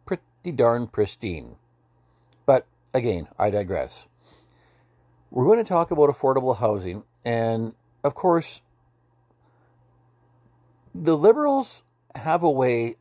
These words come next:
of being absolutely and completely backwards to what broader Canadian si-, society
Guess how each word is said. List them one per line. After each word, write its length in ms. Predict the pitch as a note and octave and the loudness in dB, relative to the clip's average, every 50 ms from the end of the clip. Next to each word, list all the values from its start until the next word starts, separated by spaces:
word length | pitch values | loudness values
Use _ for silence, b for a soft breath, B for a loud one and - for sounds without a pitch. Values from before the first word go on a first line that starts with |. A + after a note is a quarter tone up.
| _ _ _ _ - | _ _ _ _ -2
of 180 | A#2+ A#2 G#2 | -2 -2 -2
being 280 | A2 A#2+ A#2 A#2 A2+ - | -2 -4 -4 -4 -4 -4
absolutely 800 | - C#3+ E3 F3+ F3 - - C#3+ C3+ C#3 C3+ A#2+ C3+ C3 C3 - _ _ _ | -2 -2 -2 -2 -4 -6 -6 0 2 2 2 2 0 -4 -6 -8 _ _ _
and 160 | - A2 A2 - | -10 -10 -8 -8
completely 600 | A#2+ G#2 G2+ - C#3 D#3+ E3 - - D3+ D3 C3+ C3 B2 - _ | -10 -10 -8 -6 -6 -6 -6 -4 -6 -8 -8 -8 -12 -18 -2 _
backwards 680 | - C3 B2 A#2 - A2 G#2 G#2+ G#2 G2 - - - - _ _ _ _ _ _ _ _ _ _ _ _ _ _ | 4 4 4 4 0 -4 -4 -4 -6 -6 -10 -14 -20 -20 _ _ _ _ _ _ _ _ _ _ _ _ _ _
to 160 | - - B2+ | -6 -2 2
what 260 | B2 A#2+ A#2 A#2 - _ _ _ _ - | 4 4 4 2 0 _ _ _ _ -4
broader 300 | B2 B2+ C3 C3 B2 A#2+ | 2 2 4 4 2 0
Canadian 500 | - - A#2 A#2 A#2 A2+ A2 G#2+ G#2+ G2 | -4 -6 -4 -4 -4 -4 -4 -4 -4 -6
si-, 360 | - - G#2+ G2 F#2+ F#2+ G2 | -4 -4 -2 -2 -2 -2 -4
society 640 | F2+ - A2 - - A#2 G#2+ G#2 G2+ G2 G2 F#2+ - | -6 -8 -8 -4 -2 0 0 0 -2 -4 -6 -10 -12